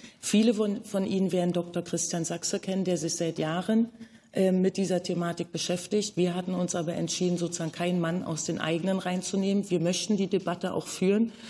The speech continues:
wenn es halt vielleicht auch gewisse andere Vorstellungen gibt.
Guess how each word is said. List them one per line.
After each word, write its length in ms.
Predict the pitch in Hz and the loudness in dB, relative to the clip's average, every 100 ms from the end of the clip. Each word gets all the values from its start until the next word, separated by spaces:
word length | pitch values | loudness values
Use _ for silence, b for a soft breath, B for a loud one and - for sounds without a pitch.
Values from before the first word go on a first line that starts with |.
| B B - | B B 2
wenn 120 | 185 | 2
es 140 | 185 | 2
halt 180 | 190 190 - - _ | 0 -2 -4 -20 _
vielleicht 320 | - 175 175 | -2 0 0
auch 200 | 185 180 | -2 -2
gewisse 360 | 185 170 175 - | -2 0 0 0
andere 320 | 160 180 170 | 2 2 2
Vorstellungen 680 | 170 156 156 - 170 156 156 | 0 0 0 0 0 0 0
gibt. 300 | 156 - | -2 -6